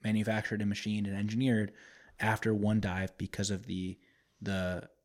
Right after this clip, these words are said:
the salt. And I know there's a bunch of fanboys that love, you know, the, the old school Seiko or old school Doxa pop, where, like, you pop and then you have a set limit. Okay, cool. What happens when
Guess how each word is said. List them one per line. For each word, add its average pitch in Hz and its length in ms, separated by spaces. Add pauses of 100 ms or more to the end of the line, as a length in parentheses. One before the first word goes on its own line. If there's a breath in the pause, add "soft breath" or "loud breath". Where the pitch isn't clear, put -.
(120)
the 110 120
salt. - 440 (220 loud breath)
And 101 260
I 113 100
know 123 260
there's 113 180
a 104 40
bunch 110 260
of 98 280
fanboys 143 520
that 90 140
love, 107 480 (720 soft breath)
you 107 160
know, 98 160
the, 95 340 (360)
the - 200
old 120 300
school 107 640
Seiko 101 920
or 101 180
old 104 200
school 104 240
Doxa 98 760 (140)
pop, 110 400 (140)
where, 110 160
like, 98 220
you 101 80
pop 120 360
and 104 100
then 101 60
you 101 80
have 95 100
a 98 60
set - 480
limit. 95 300 (600 soft breath)
Okay, 123 420
cool. 117 340
What 117 160
happens 147 420
when 139 320